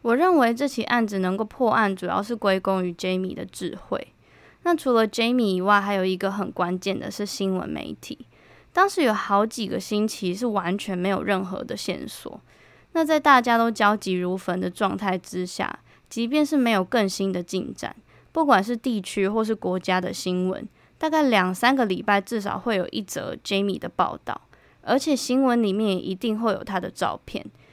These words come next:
即便大多数的内容都是重复的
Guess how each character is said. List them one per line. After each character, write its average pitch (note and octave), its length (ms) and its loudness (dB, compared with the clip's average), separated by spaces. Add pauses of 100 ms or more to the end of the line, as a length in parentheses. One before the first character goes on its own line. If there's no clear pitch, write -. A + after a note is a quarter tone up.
(200)
即 B3 180 -2
便 D4+ 200 4
大 C#4 180 8
多 B3 220 4
数 B3 180 -2
的 G3+ 120 4
内 G#3+ 220 2
容 F#3+ 180 0
都 F#3+ 120 -2
是 G#3 160 -6
重 - 280 -6
复 - 360 -8
的 - 160 -14